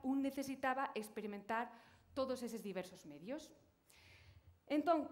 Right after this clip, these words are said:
un exemplo moi notable disto, por se é un pouco complicado, eh, bueno, aí está o esquema, vello mundo é, pois, bueno, sí, crossmedia, novo mundo e transmedia. Pero un exemplo disto é, bueno, como ten moitos fans, igual estades, é o nu-,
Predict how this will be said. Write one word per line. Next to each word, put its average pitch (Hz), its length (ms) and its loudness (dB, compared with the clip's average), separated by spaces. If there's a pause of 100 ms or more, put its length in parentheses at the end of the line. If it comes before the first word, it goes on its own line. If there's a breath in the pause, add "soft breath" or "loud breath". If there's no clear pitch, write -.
(220)
un 320 160 6
exemplo 349 340 4
moi 330 140 4
notable 311 320 2
disto, 277 440 -4
por 202 120 -10
se 202 280 -4
é 226 80 -2
un 233 120 -4
pouco 247 360 -2
complicado, 233 720 -2
eh, 180 200 -10 (200)
bueno, 180 160 -8
aí 196 160 -4
está 214 320 0
o 208 80 -2
esquema, 285 460 0 (480 loud breath)
vello 247 340 0
mundo 311 560 2
é, 254 220 2
pois, 220 260 -6
bueno, 196 240 -4
sí, 208 300 -10 (180)
crossmedia, 214 560 -2
novo 240 240 -2
mundo 330 560 2 (480 loud breath)
e 262 380 4
transmedia. 196 720 -2
Pero 226 220 -2
un 311 160 6
exemplo 320 420 2
disto 320 400 0
é, 269 240 4
bueno, 180 300 -4
como 190 180 -6
ten 254 160 0
moitos 254 300 -4
fans, 277 260 -2
igual 226 400 0
estades, 196 400 -4 (400 loud breath)
é 277 80 6
o 302 80 6
nu-, 285 240 4